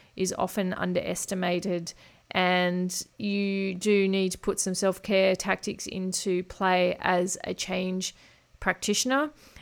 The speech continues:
and to make sure that you're supporting other change practitioners to debrief when they need to, to take a break when they need to, um, and ensure that they don't become overwhelmed as people when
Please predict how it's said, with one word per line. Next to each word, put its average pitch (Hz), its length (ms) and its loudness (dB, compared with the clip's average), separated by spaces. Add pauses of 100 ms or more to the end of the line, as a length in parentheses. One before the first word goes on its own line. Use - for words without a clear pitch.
and 185 340 0 (140)
to 196 200 0
make 185 280 0
sure 190 260 2
that 180 120 0
you're 175 120 0
supporting 180 840 -2
other 190 400 2
change 185 380 -6
practitioners 185 840 -4 (320)
to 185 360 4
debrief 202 540 4
when 190 140 0
they 185 120 2
need 180 300 0
to, 180 440 2 (360)
to 180 280 2
take 185 280 -2
a 180 60 -2
break 196 340 4
when 202 180 4
they 190 140 4
need 185 300 2
to, 180 480 4 (440)
um, 180 280 0
and 180 180 0
ensure 185 640 4
that 175 420 4 (360)
they 185 240 4
don't 175 200 2
become 175 440 -2
overwhelmed 175 880 0
as 170 220 -2
people 175 640 -2 (100)
when 180 480 0